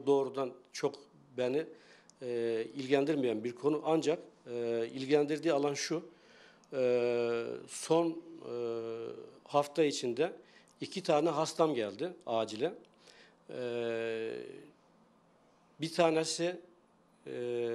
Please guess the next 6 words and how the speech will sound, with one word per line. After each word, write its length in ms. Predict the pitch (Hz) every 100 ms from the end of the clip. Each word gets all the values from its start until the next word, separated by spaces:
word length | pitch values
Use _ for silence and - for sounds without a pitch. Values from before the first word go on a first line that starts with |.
| 117 113 62 - - _ _ - - - _
yaygın 580 | 127 139 147 151 165 165 -
kemik 320 | 156 147 151
eklem 400 | 151 147 160 151
ağrıları, 500 | 139 120 107 107 117
halsizlik, 840 | 127 139 143 143 131 113 127 - 120
yoğun 360 | 135 139 135